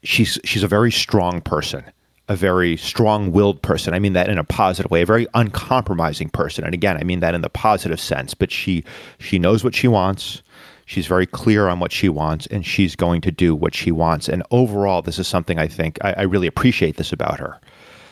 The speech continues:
But it also makes it a little, uh, her, she can be a little intimidating at times. And we've also been talking, her and I, about love languages, and I think there could be something there where maybe she doesn't give me as much verbal affirmation as I would like. So there's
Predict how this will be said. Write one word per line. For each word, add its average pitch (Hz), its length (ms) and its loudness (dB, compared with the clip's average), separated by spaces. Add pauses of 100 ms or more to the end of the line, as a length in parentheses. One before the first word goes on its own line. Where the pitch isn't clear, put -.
(480)
But 175 100 4
it 143 80 6
also 143 260 4
makes 139 240 4
it 139 80 4
a 127 40 4
little, 123 500 4
uh, 120 560 2 (140)
her, - 260 0 (100)
she - 160 -6
can 120 100 2
be 127 60 6
a 120 60 4
little 123 220 4
intimidating 107 720 2
at 82 180 -4
times. 73 680 -4 (1300)
And 98 340 2 (300)
we've 113 180 4
also 120 240 4
been 101 120 2
talking, 90 460 0
her 87 180 0
and 85 100 2
I, 80 60 0
about 76 240 0
love 110 260 2
languages, 117 560 4
and 82 80 2
I 82 60 2
think 85 220 -4
there 82 100 -6
could - 160 -8
be 87 80 -6
something 82 440 -6
there 107 220 2
where 107 140 0
maybe 82 240 -2
she - 140 -2
doesn't 90 300 -2
give 87 140 -2
me 85 120 -2
as 78 100 -4
much 87 200 -6
verbal 90 500 2
affirmation 85 720 2
as 113 120 2
I 110 140 4
would 104 140 2
like. 110 240 0
So - 100 0
there's 131 220 2